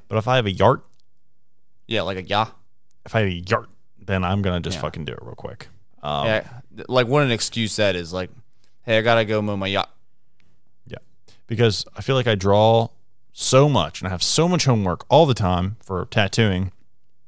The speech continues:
Speaker 1: Sometimes I like little weird jobs. It helps me feel productive and escape reality for a little bit. So,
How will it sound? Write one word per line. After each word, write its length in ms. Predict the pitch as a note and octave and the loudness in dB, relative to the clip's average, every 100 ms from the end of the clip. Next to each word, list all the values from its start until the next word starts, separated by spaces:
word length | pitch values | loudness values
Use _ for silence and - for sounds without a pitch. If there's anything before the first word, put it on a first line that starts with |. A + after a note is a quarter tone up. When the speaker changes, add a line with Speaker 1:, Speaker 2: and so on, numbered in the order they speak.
| - - - - - - | -20 -20 -20 -20 -20 -10
Speaker 1:
Sometimes 440 | A#2+ C3+ D#3+ C#3+ | -6 -2 -2 -2
I 100 | C3+ | 0
like 260 | C#3 E3+ - | 2 0 0
little 260 | G2+ G2 | 2 2
weird 300 | F#2 F#2+ F#2 | 0 -2 -2
jobs. 500 | F#2 F2+ E2 C#2+ - - - - - - | 0 0 0 -4 -10 -14 -20 -20 -20 -16
It 260 | - F#2 - | -8 -8 -6
helps 260 | A2 G#2+ A#2 | -4 -2 -2
me 180 | G#2+ | -4
feel 320 | F2+ - A#2+ A#2 | -6 -2 0 2
productive 600 | A#2+ A2 A2+ C#3 C3 - - - - | 2 2 2 -2 -6 -6 -16 -20 -10
and 420 | A2+ A2+ A2 G2 - - - | -2 0 0 -2 -6 -18 -8
escape 380 | G2+ - A#2+ G#2+ | -4 -2 -2 0
reality 540 | G#2 G#2+ G#2 D#2+ - - - - | 0 0 0 -2 -6 -16 -20 -16
for 120 | - | -8
a 60 | E2+ | -8
little 200 | E2+ - | -6 -8
bit. 220 | - - - | -8 -12 -12
So, 160 | - | -6